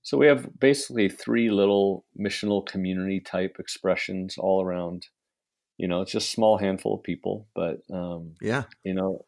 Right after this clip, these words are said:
Speaker 1: it's, it's going better than any church plant I had ever been a part of. And then what we do out of there is we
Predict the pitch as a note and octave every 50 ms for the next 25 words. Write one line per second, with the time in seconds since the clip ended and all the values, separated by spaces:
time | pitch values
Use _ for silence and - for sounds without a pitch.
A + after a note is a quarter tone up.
0 | _ - G#2 G2 F#2 - - - - - G#2 - - - - A#2 A#2+ B2+ A#2+ G#2+
1 | F2+ D#2+ G#2+ A2 A2+ A#2 A2+ G2+ G#2 G2 F#2+ G2 G#2+ A2 F#2 - - - A#2+ -
2 | - - - E2+ E2 D2+ A#1+ D#2 E2+ E2 E2 E2+ E2+ E2 E2+ E2 D#2+ - E2+ E2+
3 | E2 - - F2 F2 E2+ F2+ G#2+ A2 G#2 F#2+ F#2+ G2 G2+ G2+ G2+ G2+ _ _ _
4 | _ _ _ _ _ _ - D3+ C3+ A#2+ G#2+ A#2 C#3 D3 B2 G#2+ G2 G2 F#2+ G2
5 | G#2+ B2+ C#3 - - - F#2 G2 F#2+ F#2 F2+ - - G2+ F#2+ F#2+ G2 G2 G2 F#2+
6 | F#2+ F2 -